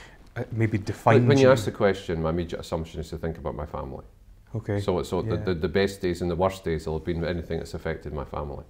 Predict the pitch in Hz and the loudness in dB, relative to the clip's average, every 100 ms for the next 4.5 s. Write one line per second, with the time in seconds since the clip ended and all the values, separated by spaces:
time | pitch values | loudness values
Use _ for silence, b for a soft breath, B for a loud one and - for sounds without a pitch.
0 | 117 110 104 101 - - - 90 90 113 | -4 -2 0 -2 -6 -20 -16 -14 -10 -6
1 | 107 101 101 - 92 87 - 90 85 80 | -6 -6 -10 -4 0 0 0 -2 0 2
2 | 98 - - 87 85 - 82 85 80 76 | 2 0 -4 -2 -2 -6 -6 0 0 0
3 | - 82 78 78 80 82 78 78 80 - | -4 -8 -6 -6 -4 -4 -2 -2 -4 -4
4 | 76 - 73 73 67 | -10 -8 -8 -6 -10